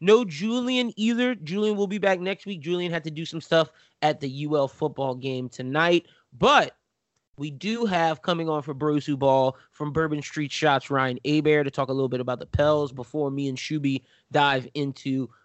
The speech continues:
our Pels and N F L takes. But before we get to any of that, yeah, Shuby, we got some stuff we gotta go over, man. I got two hypothetical questions we gotta do today, and we gotta talk some news. So, I mean,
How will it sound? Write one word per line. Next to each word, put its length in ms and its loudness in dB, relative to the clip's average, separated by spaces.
our 240 4
Pels 560 2
and 240 -6
N 140 -2
F 240 -4
L 300 4
takes. 440 0
But 340 2
before 280 2
we 100 0
get 140 -4
to 160 -18
any 220 2
of 100 2
that, 300 6
yeah, 160 2
Shuby, 320 0
we 80 -2
got 160 2
some 140 -8
stuff 240 -4
we 100 -10
gotta 160 -2
go 220 -2
over, 180 0
man. 220 4
I 40 4
got 240 2
two 460 6
hypothetical 720 0
questions 480 -6
we 120 -8
gotta 180 2
do 180 -2
today, 380 4
and 100 -2
we 80 -2
gotta 80 0
talk 240 0
some 220 -6
news. 340 -4
So, 300 0
I 20 0
mean, 340 -4